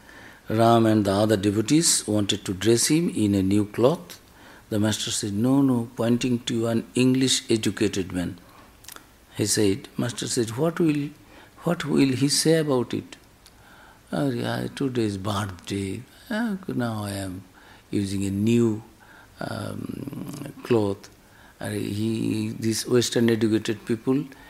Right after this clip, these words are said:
eh, he may criticize all these things. What is the need of that? You have,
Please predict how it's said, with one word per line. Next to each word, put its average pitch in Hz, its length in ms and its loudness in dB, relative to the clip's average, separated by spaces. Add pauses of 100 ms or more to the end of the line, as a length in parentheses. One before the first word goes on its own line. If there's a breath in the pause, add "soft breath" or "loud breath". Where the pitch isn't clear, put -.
(260 loud breath)
eh, 113 160 -4
he 107 220 0
may 107 160 2
criticize 101 960 -2
all 98 140 -4
these 95 220 -8
things. 104 200 -6
What 175 180 2
is 196 120 0
the 190 100 -2
need 185 240 2
of 143 220 0 (140)
that? 107 120 2
You 127 220 2
have, 247 160 2